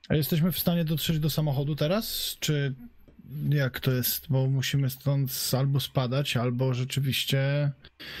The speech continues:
jeśli nie jesteśmy w stanie uciec, to być może Cecil ma rację, no bo jeśli wszyscy zginiemy, no to, no to dziewczyna i tak jakby, no, też zginie razem z nami.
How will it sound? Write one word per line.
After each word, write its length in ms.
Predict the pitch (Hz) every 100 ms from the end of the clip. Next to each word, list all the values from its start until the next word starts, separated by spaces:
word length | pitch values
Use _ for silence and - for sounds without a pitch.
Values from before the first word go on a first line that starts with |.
| - -
jeśli 220 | 123 143
nie 60 |
jesteśmy 380 | 135 - 131 139
w 60 | 120
stanie 300 | - 131 131
uciec, 420 | 131 120 143 131
to 120 | -
być 260 | 127 131 -
może 460 | 127 120 135 139
Cecil 460 | 127 - 127 - 135
ma 340 | 131 117 123
rację, 360 | 139 135 - 117
no 100 | 110
bo 180 | 107 113
jeśli 380 | 110 - 120 117
wszyscy 380 | - 123 - 123
zginiemy, 460 | 120 123 120 127
no 140 | 131 117
to, 480 | - 123 127 127 131 - - - - - - - - - - _ _ _
no 100 | 151
to 120 | -
dziewczyna 380 | 135 131 - 143
i 60 | 151
tak 240 | 160 -
jakby, 260 | 135 123 117
no, 120 | 117
też 180 | 123 104
zginie 320 | 113 123 120
razem 280 | 117 127 135
z 20 |
nami. 280 | 135 117